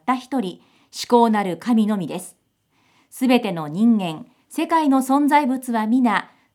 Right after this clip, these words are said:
創造主に属し、他を必要としており、神はあらゆる点から何者も必要としていません。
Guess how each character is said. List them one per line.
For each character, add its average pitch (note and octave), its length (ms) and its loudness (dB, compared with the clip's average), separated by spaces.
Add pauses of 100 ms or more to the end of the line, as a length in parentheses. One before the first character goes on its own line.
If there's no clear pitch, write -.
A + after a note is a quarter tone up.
創 C#4+ 240 -2
造 C#4+ 200 0
主 A3+ 120 -4
に D#3+ 140 -6
属 D#3+ 220 -10
し、 - 360 -12 (260)
他 B3+ 200 0
を G#3 80 0
必 - 220 -10
要 G3+ 180 0
と F3+ 140 -8
し - 100 -14
て F3 120 -8
お D#3 100 -8
り、 C#3+ 200 -12 (360)
神 C4 320 2
は G#3 260 0
あ E3+ 60 -2
ら B3+ 120 0
ゆ F4 120 -2
る D#4 100 -2
点 B3 300 0
か G#3 120 -6
ら F#3+ 240 0 (200)
何 F3 280 0
者 C#4+ 240 2
も B3+ 140 2
必 B3 240 -4
要 A#3 160 2
と G#3 140 -8
し G3+ 100 -12
て G#3+ 100 -6
い F#3 80 -4
ま F3+ 140 -8
せ E3+ 160 -8
ん。 B2 140 -10